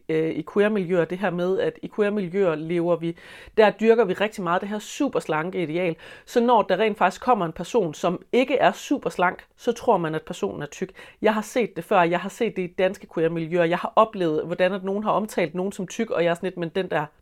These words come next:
person er bare overhovedet ikke tyk." Den der person er fuldstændig og helt almindelig sådan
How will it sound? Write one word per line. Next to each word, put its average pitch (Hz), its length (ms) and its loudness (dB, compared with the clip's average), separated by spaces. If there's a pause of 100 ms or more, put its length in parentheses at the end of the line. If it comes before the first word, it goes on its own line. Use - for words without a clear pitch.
person 170 300 -4
er 151 40 -6
bare 160 160 -2
overhovedet 175 460 -2
ikke 180 140 -8
tyk." - 320 -10 (420)
Den 233 140 8
der 208 80 6
person 196 400 -2 (280)
er - 100 -2
fuldstændig 196 680 0
og 170 100 0
helt 233 240 0
almindelig 180 340 -2
sådan 190 220 -6